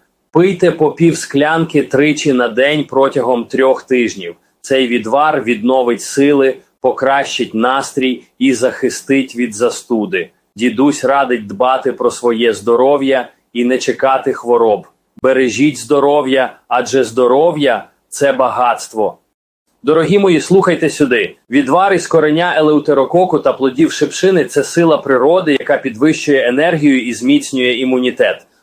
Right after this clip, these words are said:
Особливо він корисний, коли організм втомлений і потребує підтримки. Для приготування візьміть дві столові ложки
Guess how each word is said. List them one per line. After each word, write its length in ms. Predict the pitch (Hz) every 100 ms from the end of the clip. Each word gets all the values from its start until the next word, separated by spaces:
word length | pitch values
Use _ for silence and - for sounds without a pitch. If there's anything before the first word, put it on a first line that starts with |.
| _
Особливо 560 | 123 - 135 156 151 139
він 220 | 147 139
корисний, 560 | 135 139 180 180 151
коли 220 | 127 127 131
організм 520 | 123 131 143 143 123
втомлений 720 | - - 156 160 156 139 127
і 120 | 110
потребує 600 | 117 123 127 127 123 135
підтримки. 720 | 123 123 - 143 180 170 117 - - _
Для 180 | 117 135
приготування 760 | 143 135 143 147 165 160 143
візьміть 560 | 123 131 120 156 156 110
дві 260 | 113 151
столові 520 | 143 - 135 135 123 120
ложки 640 | 123 160 156 - 113 -